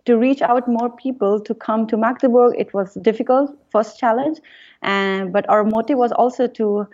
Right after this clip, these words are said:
have it in the same week so that people who are coming to Games Week Berlin can also come to Magdeburg because it's very near to it.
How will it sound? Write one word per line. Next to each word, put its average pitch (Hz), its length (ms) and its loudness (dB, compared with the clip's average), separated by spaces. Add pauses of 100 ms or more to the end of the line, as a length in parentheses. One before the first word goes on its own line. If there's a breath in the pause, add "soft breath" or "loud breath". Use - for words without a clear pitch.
(320 soft breath)
have 233 280 0
it 269 80 -2
in 226 160 -8
the 214 80 -4
same 262 320 -2
week 208 240 -2
so 220 80 -4
that 202 400 -2 (120)
people 254 300 0
who 233 80 2
are 214 140 2
coming 240 460 -2
to 202 380 0 (280)
Games 220 260 2
Week 220 240 2
Berlin 220 460 2 (100)
can 214 140 -6
also 208 320 -2
come 190 240 -8
to 190 100 -8
Magdeburg 208 480 -2
because 196 180 0
it's 196 140 -4
very 208 220 4
near 208 240 2
to - 160 -4
it. - 160 -8